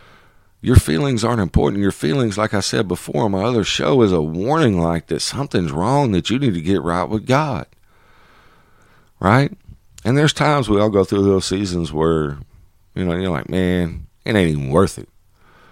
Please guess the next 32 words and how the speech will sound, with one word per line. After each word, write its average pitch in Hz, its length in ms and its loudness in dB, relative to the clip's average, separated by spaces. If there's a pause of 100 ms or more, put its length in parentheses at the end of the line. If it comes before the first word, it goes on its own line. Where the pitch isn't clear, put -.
(280)
I'm - 100 -6
not 104 80 2
even, 82 320 0 (200)
why 92 260 6
would 101 140 6
I 95 100 4
pray 98 260 2
to 95 120 4
a 87 40 2
God 90 260 2
that's 82 140 -4
not 87 140 0
even 78 200 -2
listening 73 400 -2
to 65 80 -10
me?" 67 300 -14 (1040)
And 82 160 0
that's 95 320 4
where 82 400 2
we 78 160 -2
get 73 220 -2
into 73 260 -4
trouble 95 640 2
and 76 360 -4
we 73 280 -6
start 76 600 -4 (140)
focusing 78 640 -2
on 69 520 -4 (520)
ourselves 80 720 2
instead 71 380 -4
of 67 100 -6
God 67 380 -4